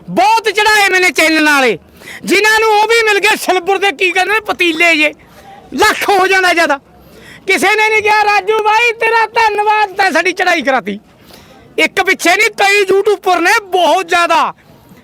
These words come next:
ਕਈ ਬੰਦੇ। ਹੁਣ ਮੈਂ ਕੀ ਕਰਾਂ, ਨਹੀਂ ਕਰੀ ਨਾ ਸੀ। ਮੈਂ ਤਾਂ ਕਹਤਾ, "ਅਹ,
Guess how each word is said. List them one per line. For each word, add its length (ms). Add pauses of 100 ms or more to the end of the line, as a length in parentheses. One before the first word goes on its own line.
(480)
ਕਈ 280
ਬੰਦੇ। 500 (480)
ਹੁਣ 100
ਮੈਂ 220
ਕੀ 180
ਕਰਾਂ, 240
ਨਹੀਂ 280
ਕਰੀ 260
ਨਾ 260
ਸੀ। 180 (400)
ਮੈਂ 160
ਤਾਂ 180
ਕਹਤਾ, 380
"ਅਹ, 960